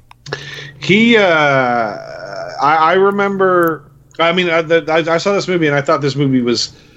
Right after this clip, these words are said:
uh, extremely well done movie. Uh, I, I, I really thought they did a really great job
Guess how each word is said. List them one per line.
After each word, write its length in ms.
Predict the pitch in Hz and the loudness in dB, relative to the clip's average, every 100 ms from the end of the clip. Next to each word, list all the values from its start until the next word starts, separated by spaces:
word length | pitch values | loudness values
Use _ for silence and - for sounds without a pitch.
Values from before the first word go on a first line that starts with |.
| - _ _ _ _ - | -20 _ _ _ _ 0
uh, 300 | 127 110 104 - | 2 2 -2 -6
extremely 580 | 123 - - 214 196 143 | -4 -2 2 2 4 2
well 180 | 120 107 | 2 0
done 220 | 98 101 | 0 -4
movie. 420 | 92 90 76 - - - | -4 -8 -8 -12 -12 -2
Uh, 40 | |
I, 300 | 117 113 110 123 | 2 2 2 0
I, 120 | 120 123 120 | 0 0 0
I 60 | 123 | -2
really 680 | 120 123 135 143 131 120 - - - - | 0 2 4 4 4 0 -10 -20 -20 -18
thought 300 | - 127 120 | -2 0 2
they 100 | 123 113 | -2 -2
did 340 | 117 110 98 | -2 -2 -4
a 120 | 110 101 | -6 -4
really 600 | 104 117 117 113 107 101 | 0 2 4 4 2 -2
great 600 | - - 107 107 104 107 | -8 0 2 2 0 -4
job 600 | 110 98 95 82 82 | 0 2 0 -2 -6